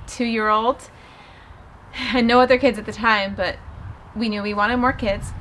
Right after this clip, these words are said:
We talked about all kinds of different ideas. And as the summer came to a close, we ultimately settled on spending the winter with my family in Southern California and p-, and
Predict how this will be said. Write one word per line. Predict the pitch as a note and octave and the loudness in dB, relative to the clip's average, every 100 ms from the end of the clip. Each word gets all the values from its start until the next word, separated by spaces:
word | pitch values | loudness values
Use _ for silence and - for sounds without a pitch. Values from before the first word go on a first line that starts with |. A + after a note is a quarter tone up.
| - - - - - - - - - | -10 -10 -12 -14 -16 -16 -16 -16 -2
We | C4 | 4
talked | C4+ C4+ | 4 4
about | B3+ | 2
all | A3+ B3 | 4 4
kinds | C#4 B3 | 2 0
of | B3 | -2
different | A3 G#3+ | -2 -2
ideas. | G3+ G3+ F#3 F3 F3+ - - - - - - - - - - - - | -2 0 0 0 -4 -14 -20 -20 -20 -20 -16 -14 -14 -14 -18 -18 -4
And | A#3 - | 0 4
as | A#3+ B3 | 4 6
the | C4 | 0
summer | - B3+ B3 A#3+ | 2 2 4 2
came | A#3+ A#3 A3+ A#3 A3+ | 0 -2 0 -2 -4
to | B3 A3+ A3 G#3+ | -4 -2 0 -2
a | G#3+ | -4
close, | - A#3+ A#3 G#3+ G3 F#3+ A3+ - - | -4 2 4 4 0 -4 -6 -12 -6
we | A3 - | -4 0
ultimately | A3+ C#4+ C4+ C#4+ C#4 | -2 0 2 4 2
settled | A#3 G#3 G#3 G3+ G#3+ - - - - - - | 2 2 4 2 -2 -8 -20 -20 -20 -6 4
on | G#3+ G3+ G3 G3 G3 B3+ | 6 6 2 -2 -6 -10
spending | - - - A3 C#4 | -14 -6 0 2 2
the | D4+ | 2
winter | C4 A#3+ A#3+ A3+ | 0 0 0 0
with | G#3 | -2
my | G#3 G3 A3+ | 0 0 0
family | A3 G#3+ A3+ A3 | -4 -2 -2 -4
in | A3 | -2
Southern | G3+ G#3 A3 | -2 -2 -2
California | G#3+ A3 A3 G3 F#3+ F#3 G3 - - - - - - - - - - - - - - | -2 -2 -4 -6 -4 -4 -4 -10 -18 -20 -18 -18 -20 -20 -16 -16 -16 -18 -16 -16 -4
and | A3 A3 A3 | -2 -2 -4
p-, | A#3+ - - | -8 -8 -4
and | A3+ A3+ A3+ G#3+ | 0 2 2 0